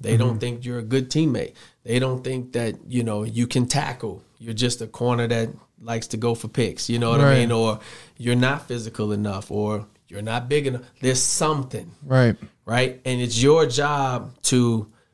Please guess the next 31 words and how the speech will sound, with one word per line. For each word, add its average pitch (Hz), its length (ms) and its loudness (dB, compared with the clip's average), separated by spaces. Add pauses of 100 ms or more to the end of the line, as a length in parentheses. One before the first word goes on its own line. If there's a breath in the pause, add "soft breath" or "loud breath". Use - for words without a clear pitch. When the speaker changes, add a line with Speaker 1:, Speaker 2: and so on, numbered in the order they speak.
Speaker 1:
find 139 360 0
out 139 160 0
what 135 180 -2
that 131 220 -2
is. 147 240 -2
If - 180 -8
you 143 100 0
know 127 300 4
it, 196 220 -4
then 127 120 -2
you 123 80 0
need 127 180 2
to 117 60 0
work 117 300 2
on 92 160 -2
it. - 160 -12 (220 loud breath)
If 123 160 -4
you 135 80 4
Speaker 2:
Mm-hmm. 120 80 8
Speaker 1:
don't 147 280 4
know 165 200 2
it, 147 100 -6
you 127 100 -4
need 139 180 -2
to 123 60 -4
find 123 320 0
it 127 60 -4
and 113 100 -8
figure 117 300 -2
it 110 80 0
out 120 360 0